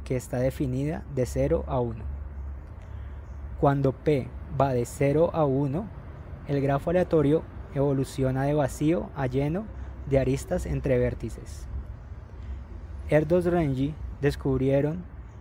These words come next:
que para muchas propiedades naturales A hay un angosto rango en el cual la función de probabilidad de que el grafo tenga la propiedad A se mueve desde cerca a cero hasta cerca a uno. Este rango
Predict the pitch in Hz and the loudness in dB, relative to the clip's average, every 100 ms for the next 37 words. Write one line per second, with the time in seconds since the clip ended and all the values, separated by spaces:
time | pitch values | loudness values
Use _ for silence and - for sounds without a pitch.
0 | - - 143 147 143 131 151 - 180 - | -14 -6 0 2 2 2 0 0 -2 0
1 | 185 180 170 135 143 147 156 135 123 135 | -4 0 0 0 -2 0 2 2 2 -2
2 | - - 143 147 175 - - - - - | -6 -2 2 2 -2 -8 -10 -14 -14 -14
3 | - 143 156 156 160 160 170 165 175 170 | -2 2 2 2 0 2 2 2 0 0
4 | 175 175 202 156 151 139 - 135 135 147 | 0 0 0 0 0 0 0 0 2 0
5 | 160 147 - 135 131 120 131 127 123 123 | -2 -4 -2 0 0 -2 0 2 2 2
6 | 123 123 127 120 - - 127 123 127 123 | 2 0 0 -4 -10 -6 -4 -2 -2 -2
7 | 127 - 147 165 143 120 120 120 123 113 | -2 -2 -4 0 0 -2 -4 -4 -4 -2
8 | 127 120 - - 147 226 - - - - | -2 -2 -4 -4 -4 -4 -8 -16 -16 -16
9 | - - 131 131 127 139 147 151 135 123 | -6 -2 0 2 2 2 2 2 2 -2
10 | - 143 143 - 165 156 151 156 214 - | -2 -4 -2 -2 -4 -2 2 2 2 -4
11 | - - - 135 131 127 - 143 147 - | -14 -14 -6 -4 -2 -2 0 0 0 0
12 | 170 147 123 117 104 - - - - - | 0 0 -2 -2 -6 -4 0 0 -2 -10
13 | - - - - - - - - - 139 | -12 -12 -14 -14 -14 -14 -16 -16 -6 -4
14 | 135 170 175 156 127 147 | 2 2 4 2 2 -2